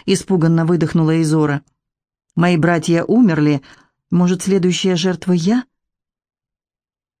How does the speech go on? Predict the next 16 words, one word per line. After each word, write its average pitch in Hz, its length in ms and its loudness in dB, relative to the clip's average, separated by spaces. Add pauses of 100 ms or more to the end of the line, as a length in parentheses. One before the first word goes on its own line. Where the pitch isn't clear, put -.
(640)
Чтобы 160 340 -2
унять 160 300 0
дрожь, 180 320 -2
она 156 160 0
запахнула 170 520 -2
на 170 120 0
груди 160 280 -2
одеяло. 156 680 -2 (760)
Секунда. 185 640 -2 (440)
Девушка 175 420 0
закрыла 175 400 0
глаза 165 360 0
и 202 80 -2
тут 170 180 -2
же 156 120 0
открыла. 202 500 -2